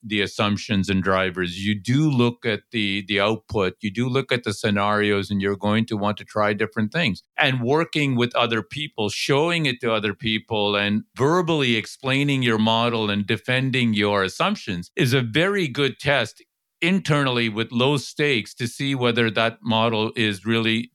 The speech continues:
fit for purpose or whether you're going to have to go back and revisit some of the,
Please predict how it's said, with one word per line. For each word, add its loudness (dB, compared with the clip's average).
fit -2
for -2
purpose -2
or 0
whether 0
you're 2
going 0
to 0
have 0
to -8
go 0
back 0
and -2
revisit 0
some 0
of -2
the, 0